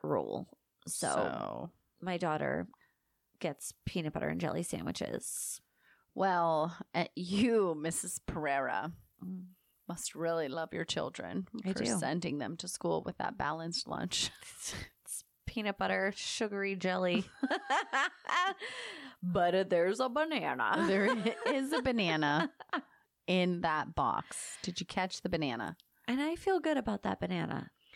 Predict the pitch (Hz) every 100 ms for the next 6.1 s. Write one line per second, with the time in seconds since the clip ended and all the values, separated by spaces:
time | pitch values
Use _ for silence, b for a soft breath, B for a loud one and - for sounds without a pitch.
0 | B B B B - - 254 254 254 247
1 | - _ _ _ 196 190 190 226 226 180
2 | 190 214 208 180 180 - 202 - 180 180
3 | 175 190 160 170 165 196 202 170 - 160
4 | 170 180 165 180 175 - 175 160 160 -
5 | - 147 143 180 208 277 269 - 311 330
6 | 359